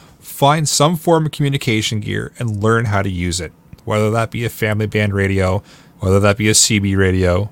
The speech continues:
whether that be a ham or amateur radio, or all three. Find some piece of gear,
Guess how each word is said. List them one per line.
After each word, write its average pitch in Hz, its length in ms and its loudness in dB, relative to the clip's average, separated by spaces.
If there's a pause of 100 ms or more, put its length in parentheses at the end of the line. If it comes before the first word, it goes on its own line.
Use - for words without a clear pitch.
whether 92 200 -4
that 95 180 0
be 101 140 0
a 101 80 2
ham 98 280 2
or 95 80 0
amateur 95 380 0
radio, 90 480 -2 (400)
or 110 160 2
all 131 160 4
three. - 340 -8 (880)
Find 113 440 -2
some 127 240 0
piece 147 280 -2
of 151 120 -2
gear, 113 360 0